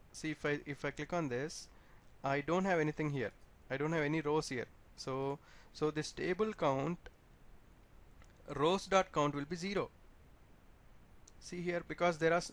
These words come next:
there are no rows. So that is the reason why it is going to if condition, inside this if condition, and, uh, it is displaying employee details not found. Press F five. So for example, now it is displaying zero. For example, if I enter now six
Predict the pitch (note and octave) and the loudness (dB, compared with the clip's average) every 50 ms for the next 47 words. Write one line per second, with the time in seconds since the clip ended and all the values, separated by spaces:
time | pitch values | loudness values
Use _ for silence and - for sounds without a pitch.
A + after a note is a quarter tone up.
0 | D#3+ D3 D#3 D#3+ F3 E3+ E3+ E3 F3 F3+ D#3+ C#3 A#2 A2 - - - - - - | -4 0 2 2 4 4 4 4 4 4 4 2 0 0 -2 -6 -8 -10 -14 -16
1 | - - - - - - - - - - - - - D3 C#3+ C#3 C#3 C#3 C#3 C#3 | -20 -20 -20 -20 -20 -20 -20 -20 -20 -18 -12 -4 0 0 2 2 2 2 0 -2
2 | - - D3 D3 D#3 F3 E3+ F#3 F3 E3 E3 D#3 E3 D#3 C#3+ B2+ A#2+ B2 C3+ D#3+ | 0 2 4 4 4 2 2 0 2 2 2 2 2 2 2 2 2 2 0 -2
3 | F#3 F3+ D#3 - C#3 - D3 C#3 C3+ C3+ C#3 C#3+ C#3+ D3 D3+ G3 G3+ G3+ G3+ - | -4 -4 -6 -6 -6 -6 -6 -8 -4 -2 0 2 2 0 0 -2 -2 -2 -4 -2
4 | - - F#3 E3+ D3 - B2+ - - - C#3+ D#3+ D#3 - E3+ D#3 D3 C#3+ - C#3+ | 0 0 0 0 0 -2 -4 -4 -2 -2 -2 0 0 0 -2 -2 -4 -6 -8 -10
5 | - - - C#3 B2+ B2 A#2 - - - - - - - - - - - - - | -10 -6 -4 -2 -2 -2 -4 -6 -10 -14 -14 -18 -20 -20 -20 -20 -20 -20 -20 -20
6 | - - - - C3 C3+ C#3 C#3 C#3 C#3+ C#3+ C3+ C#3 C#3 C3+ - - - C3+ D#3 | -20 -10 -4 0 2 2 2 2 0 0 0 0 0 0 -2 -2 -6 -8 -6 -6
7 | D#3 C#3+ D3 C#3+ - - D#3+ D#3+ E3+ F#3 E3+ - C#3 C#3 C#3 C#3+ - D3 C#3+ C#3+ | -4 -4 -4 -6 -4 -2 0 0 0 0 -2 -4 -4 -4 -2 -2 0 0 0 0
8 | C#3+ C#3 C3 B2 B2 C3 D3+ E3+ - F#3+ F3+ E3+ D#3+ - - C3+ B2 - - - | 0 -2 -4 -4 -2 -2 -4 -2 -2 0 0 0 0 -2 -2 -4 -4 -4 -6 -10
9 | - - - - - - - - - D3 D3 - - C#3 - - C3+ A#2+ A2+ - | -18 -20 -20 -20 -20 -20 -12 -8 -6 -6 -6 -6 -6 -8 -6 -4 -4 -4 -4 -8
10 | - - - - - - - - - - - - - - D#3+ D3+ - - D#3 D#3+ | -12 -20 -20 -20 -20 -20 -20 -20 -20 -20 -20 -10 -4 -2 -2 0 2 2 0 0
11 | D3+ D3+ F3 F3+ F#3 F#3 - B2+ - - - - - - - - - - - - | 2 2 2 2 2 2 -2 -6 -6 -8 -16 -20 -20 -20 -20 -20 -20 -20 -20 -20
12 | - - - - D3+ D3 D#3+ E3+ E3 D#3 D#3 C#3+ C#3 C#3 - - C#3+ C3+ C#3 C#3 | -20 -12 -4 0 2 2 4 2 0 -2 -2 -4 -4 -6 -4 -2 0 0 0 0
13 | C3 B2+ A#2+ B2+ - - - C#3+ C#3+ C#3+ D#3 E3+ F3 E3+ D#3+ - - D3 D3 D#3 | -2 -4 -6 -6 -6 -4 -4 -4 0 0 0 0 0 0 -4 -2 -2 0 0 0
14 | D#3+ F3 D#3+ D#3 D3+ C#3 C#3 - - - F3+ E3+ D3 D#3 F3 - - | 0 -2 -2 0 0 0 0 -2 -2 -2 -2 0 0 -2 -4 -6 -10